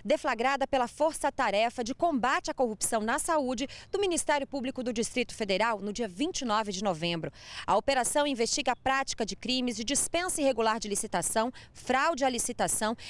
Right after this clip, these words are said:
emprego irregular de verbas do Sistema Único de Saúde, corrupção passiva e ativa, peculato, lavagem de dinheiro e organização criminosa.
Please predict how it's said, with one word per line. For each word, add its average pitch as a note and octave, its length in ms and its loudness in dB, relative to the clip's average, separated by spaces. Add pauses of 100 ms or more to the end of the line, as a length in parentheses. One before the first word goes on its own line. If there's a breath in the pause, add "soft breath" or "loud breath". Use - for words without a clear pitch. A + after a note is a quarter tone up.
(100)
emprego D4 480 0
irregular D4+ 520 0
de D4+ 140 -6
verbas A3 480 2
do G#3 60 -8
Sistema D#4 460 0
Único C#4 440 0
de A#3 100 0
Saúde, G#3+ 540 0 (240 loud breath)
corrupção A#3+ 580 2
passiva C#4+ 600 -2 (100)
e E4 140 2
ativa, C4+ 460 0 (280 loud breath)
peculato, C4 760 0
lavagem A#3 560 0
de D4+ 120 -2
dinheiro C4 480 0
e G#3 140 2
organização D4 680 2
criminosa. F#3+ 640 0